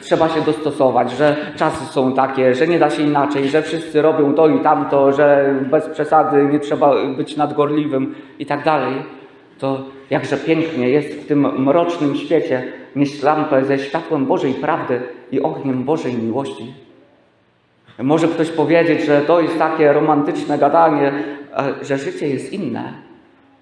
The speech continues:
Ale właśnie nie, bo skoro nasz Pan Jezus Chrystus wymaga od nas rzeczy radykalnych,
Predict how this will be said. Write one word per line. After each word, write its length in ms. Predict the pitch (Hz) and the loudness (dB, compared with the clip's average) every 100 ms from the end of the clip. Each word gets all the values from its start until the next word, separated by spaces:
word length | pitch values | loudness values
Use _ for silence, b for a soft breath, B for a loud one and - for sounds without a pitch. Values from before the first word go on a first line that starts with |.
| _ _ _ _ - - 127 | _ _ _ _ -20 -20 -8
Ale 140 | 131 | -6
właśnie 380 | 135 151 - 131 | -4 -4 -2 0
nie, 260 | 139 160 - - - | 2 2 0 -6 -2
bo 320 | 131 135 135 - | 0 2 0 -10
skoro 280 | - 160 156 | -4 2 4
nasz 200 | 147 143 | 2 0
Pan 300 | 151 165 143 | 0 0 2
Jezus 280 | 147 143 - | 0 0 -4
Chrystus 440 | - 170 - 143 | -2 -2 -2 -6
wymaga 460 | 131 127 170 175 135 | -6 -2 0 0 -2
od 220 | 156 - | -2 -2
nas 200 | 135 127 | -6 -8
rzeczy 340 | 113 170 160 135 | -6 -6 -4 -4
radykalnych, 720 | 139 135 160 156 120 - | -2 -2 0 -2 -2 -6